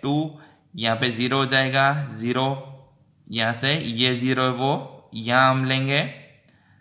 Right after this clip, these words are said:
तो ये ट्वेंटी बन गया, फ़ोर के टेबल में ट्वेंटी आएगा। यस, फ़ोर फ़ाइव जा ट्वेंटी, ट्वेंटी माइनस ट्वेंटी ज़ीरो। अब again यहाँ पे क्या हुआ, थ्री ज़ीरो बचे,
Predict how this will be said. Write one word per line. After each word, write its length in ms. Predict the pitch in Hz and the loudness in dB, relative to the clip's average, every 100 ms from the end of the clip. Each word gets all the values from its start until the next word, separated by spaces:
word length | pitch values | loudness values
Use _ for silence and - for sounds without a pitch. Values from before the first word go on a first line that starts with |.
| _ _ - | _ _ -4
तो 280 | 131 147 - | -2 -2 -2
ये 160 | 117 120 | 0 0
ट्वेंटी 460 | 120 120 127 127 | 0 -2 0 0
बन 240 | 135 139 135 | 0 0 0
गया, 180 | 147 175 | 0 -2
फ़ोर 300 | - 120 127 | -4 -6 -2
के 160 | 135 | -2
टेबल 180 | 131 131 | 0 -2
में 160 | 135 127 | -2 -4
ट्वेंटी 300 | 127 131 135 | -4 0 2
आएगा। 260 | 135 143 | 2 0
यस, 380 | 135 120 127 143 143 - | 0 2 2 0 -4 -8
फ़ोर 640 | 107 113 120 127 131 131 - | -6 -4 -2 -4 -6 -10 -8
फ़ाइव 220 | 107 104 | -6 -6
जा 580 | 104 113 127 170 - - - _ _ _ - | -4 0 2 0 -6 -20 -20 _ _ _ -2
ट्वेंटी, 440 | 143 147 139 131 | 0 2 0 -2
ट्वेंटी 360 | 131 120 123 135 | -2 -2 -2 0
माइनस 400 | 127 131 131 127 | 0 0 -2 -2
ट्वेंटी 300 | 131 127 131 | -4 -2 -2
ज़ीरो। 600 | 120 131 131 135 147 - - - | 0 2 2 0 -6 -12 -8 -4
अब 140 | 104 | -2
again 280 | 107 127 135 | 0 2 2
यहाँ 220 | 120 117 | 2 0
पे 120 | 127 | 0
क्या 180 | 123 151 | 0 0
हुआ, 420 | 151 127 110 - - - - _ - | 2 0 -2 -14 -20 -20 -20 _ -6
थ्री 180 | 135 147 | 0 2
ज़ीरो 300 | 143 147 143 | 2 2 2
बचे, 500 | 131 294 285 147 | 2 0 -4 -4